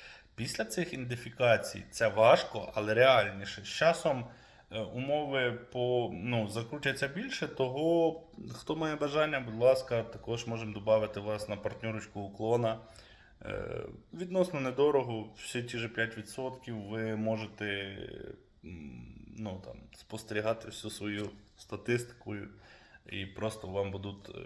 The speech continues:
вже білі гроші даватися на руки. Але це зараз не на часі, але просто пам'ятайте і тримайте в умі, що коли це буде на часі, м, радий буду вас всіх бачити. Е,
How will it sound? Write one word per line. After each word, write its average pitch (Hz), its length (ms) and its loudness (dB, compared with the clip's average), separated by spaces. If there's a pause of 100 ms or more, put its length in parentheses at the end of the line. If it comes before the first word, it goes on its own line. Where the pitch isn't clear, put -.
вже 98 140 -8
білі 104 280 -4
гроші 104 340 -2
даватися 101 440 0
на 98 140 -2
руки. 92 360 -12
Але 196 180 0
це 196 180 -4
зараз 180 300 2
не 156 80 -6
на 151 120 -4
часі, 180 520 2
але 104 220 2
просто 127 440 0
пам'ятайте 107 640 0
і - 20 -10
тримайте 104 480 -6
в 104 100 -6
умі, 104 240 -4 (340)
що - 140 -12
коли 101 220 -2
це 98 140 -8
буде 101 320 -6
на 131 120 -2
часі, 107 420 -6 (400)
м, 95 320 -10
радий 113 200 -2
буду 104 200 -8
вас 104 140 -4
всіх 101 260 -10
бачити. - 480 -4 (680)
Е, 143 360 0